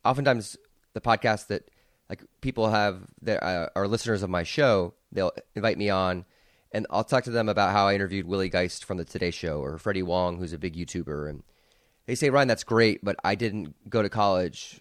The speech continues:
with Willie Geist. I didn't work at YouTube, with YouTubers for seven years. I don't know Freddie Wong." What's,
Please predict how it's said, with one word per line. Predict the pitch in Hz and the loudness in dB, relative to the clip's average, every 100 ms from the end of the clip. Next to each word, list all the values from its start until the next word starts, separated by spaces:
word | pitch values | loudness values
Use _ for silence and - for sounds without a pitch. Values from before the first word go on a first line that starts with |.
| _ _ | _ _
with | 104 101 92 | -10 -10 -8
Willie | 92 104 95 | -4 -2 0
Geist. | 98 90 | 0 0
I | 90 | -4
didn't | 110 101 98 - _ _ _ - | -4 -4 -6 -12 _ _ _ -6
work | 117 117 | 0 0
at | 113 | 0
YouTube, | 107 113 - - 107 | 0 -2 -4 -6 -4
with | 104 | -4
YouTubers | 110 117 120 98 98 | -2 0 0 0 -2
for | - | -4
seven | - 107 98 | -2 0 0
years. | 95 90 | -2 -2
I | |
don't | 104 78 | -2 -2
know | 98 | -2
Freddie | 104 95 | -2 -2
Wong." | 90 98 90 85 - _ _ _ | 0 0 0 -4 -12 _ _ _
What's, | 107 143 - - | 0 0 0 -10